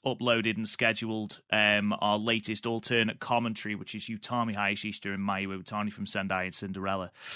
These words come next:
Um, <laughs> it's a hundred and fifty-seven. We've done fifty-seven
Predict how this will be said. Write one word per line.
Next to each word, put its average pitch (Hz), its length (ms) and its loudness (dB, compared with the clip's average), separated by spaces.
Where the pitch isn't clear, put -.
Um, 110 500 8
<laughs> - 0 -
it's 143 560 2
a 135 60 2
hundred 143 260 0
and 135 80 -4
fifty-seven. 117 640 0
We've 110 160 -4
done 117 140 0
fifty-seven 113 920 2